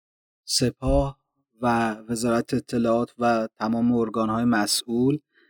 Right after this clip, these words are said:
اه، اسرائیل و امریکا رو مسئول ترور آقای فخری زاده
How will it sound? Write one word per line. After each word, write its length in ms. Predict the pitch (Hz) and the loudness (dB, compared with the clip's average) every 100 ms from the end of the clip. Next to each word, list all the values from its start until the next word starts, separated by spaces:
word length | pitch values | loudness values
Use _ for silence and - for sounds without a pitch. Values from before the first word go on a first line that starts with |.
| _ _ | _ _
اه، 80 | 117 113 | -4 -2
اسرائیل 800 | 120 117 - 127 113 123 127 139 | -2 -2 -2 -2 -4 -2 0 0
و 80 | 127 | -2
امریکا 680 | 120 113 113 113 113 - 131 | -4 -2 -2 -2 -6 -4 0
رو 400 | 131 120 117 - _ _ _ | 0 0 -2 -10 _ _ _
مسئول 840 | 120 120 - - 123 120 120 117 | -2 0 -2 -2 0 0 2 0
ترور 540 | 110 - 117 113 113 110 | -2 -4 0 0 0 0
آقای 500 | 107 110 110 110 110 - _ _ _ _ | -2 2 2 2 -2 -10 _ _ _ _
فخری 380 | 117 117 - 117 | -2 0 0 0
زاده 600 | 117 110 113 110 107 | 0 0 0 0 -2